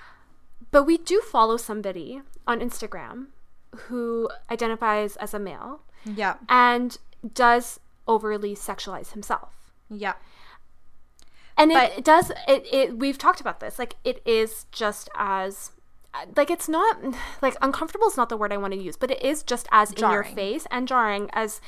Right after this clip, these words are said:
Speaker 1: as the other person who is female.
Speaker 2: But you know what? He is also part of the, they are part of the L G B T Q plus community.
Speaker 1: But that also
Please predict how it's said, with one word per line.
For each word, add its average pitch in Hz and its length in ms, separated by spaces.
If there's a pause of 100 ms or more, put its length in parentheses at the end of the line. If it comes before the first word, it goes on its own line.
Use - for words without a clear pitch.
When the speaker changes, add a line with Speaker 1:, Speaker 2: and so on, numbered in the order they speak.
(240)
Speaker 1:
as 247 140
the 262 80
other 240 140
person 214 420
who 208 240
is 196 180
female. - 440
Speaker 2:
But 240 220
you 269 140
know 330 100
what? 247 360
He 226 360
is 220 180
also 208 300
part 202 420
of 190 400
the, 190 360 (640)
they 196 420
are 190 160
part 196 320
of 185 200
the 202 120
L 190 160
G 190 140
B 190 160
T 208 200
Q 175 200
plus - 240
community. - 360 (360)
Speaker 1:
But 277 140
that 320 180
also 320 400